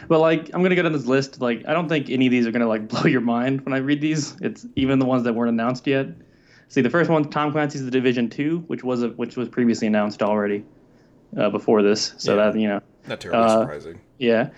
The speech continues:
Speaker 1: Splinter Cell, just Splinter Cell. So no, uh, does not have a, uh, uh, a diff-,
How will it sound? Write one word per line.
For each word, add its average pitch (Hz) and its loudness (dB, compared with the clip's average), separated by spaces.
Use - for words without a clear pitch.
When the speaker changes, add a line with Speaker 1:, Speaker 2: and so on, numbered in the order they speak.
Speaker 1:
Splinter 196 2
Cell, 196 2
just 151 0
Splinter 151 -2
Cell. 143 -2
So 120 -2
no, 117 -2
uh, 110 4
does 117 0
not 113 0
have 113 0
a, 104 -2
uh, - -8
uh, 98 -6
a 110 0
diff-, 113 2